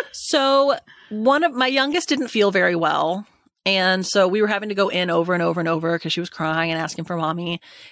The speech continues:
And then, like, I kept putting her down and then the other one would, like, run into the room and her dad would be, like, chasing her, like, "No, you gotta go back to your room." And so my older daughter was crying, saying, "Daddy, don't leave. I don't wanna be alone."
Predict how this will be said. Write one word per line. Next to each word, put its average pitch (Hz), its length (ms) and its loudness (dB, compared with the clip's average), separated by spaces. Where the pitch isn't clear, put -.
And 185 160 0
then, 180 200 2
like, 180 280 -2
I 180 80 -2
kept - 220 -6
putting 190 220 -4
her 208 160 0
down 185 260 2
and 175 120 -2
then 180 80 0
the 185 100 0
other 185 180 0
one 185 140 0
would, 180 100 -4
like, 180 120 -4
run 165 320 0
into 170 240 -2
the 170 120 0
room 175 440 -2
and 208 100 -2
her 170 120 0
dad 170 260 -2
would 151 160 -8
be, 151 100 -4
like, - 140 -6
chasing 170 360 -4
her, 165 80 0
like, - 220 -4
"No, - 80 -4
you 320 140 2
gotta 277 140 0
go 277 80 0
back 277 160 -2
to 294 60 -8
your 285 140 -6
room." 269 260 -8
And 220 580 0
so 233 200 2
my 226 140 2
older 269 240 2
daughter 247 200 2
was 190 100 -4
crying, 196 720 0
saying, 185 480 0
"Daddy, 190 260 0
don't 196 220 2
leave. 185 280 4
I 185 40 6
don't 180 100 4
wanna 190 120 2
be 196 80 4
alone." 185 640 2